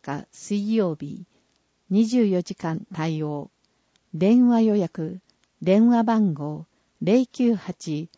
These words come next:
八八九の六四九二。沖縄県健康づくり財団、九月八日月曜日から九月十日水曜日、午前八時三十分から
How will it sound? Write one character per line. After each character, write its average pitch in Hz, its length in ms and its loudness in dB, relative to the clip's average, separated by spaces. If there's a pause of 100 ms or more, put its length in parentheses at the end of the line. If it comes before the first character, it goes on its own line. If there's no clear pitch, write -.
(140)
八 180 280 -4
八 214 280 -4
九 180 300 -4
の 143 280 -6 (280)
六 170 260 -2
四 233 260 4
九 160 320 -4
二。 147 300 -6 (720)
沖 214 260 -2
縄 240 240 2
県 165 460 -6
健 220 200 0
康 247 200 -2 (100)
づ 233 180 -6
く 240 120 -4
り 170 200 -10
財 180 260 -4
団、 139 320 -12 (520)
九 262 160 -4
月 262 340 -4 (140)
八 196 240 -2
日 175 300 -10
月 180 300 -6
曜 247 220 2
日 170 140 -16
か 147 200 -12
ら 147 220 -10 (300)
九 254 140 -4
月 - 280 -4
十 185 220 -4
日 - 240 -14 (100)
水 202 420 -6
曜 185 200 -4
日、 139 240 -14 (680)
午 240 200 0
前 190 220 -4 (100)
八 208 320 -6
時 214 100 -8
三 214 320 0
十 240 140 -6
分 196 360 -4
か 151 160 -14
ら 151 200 -12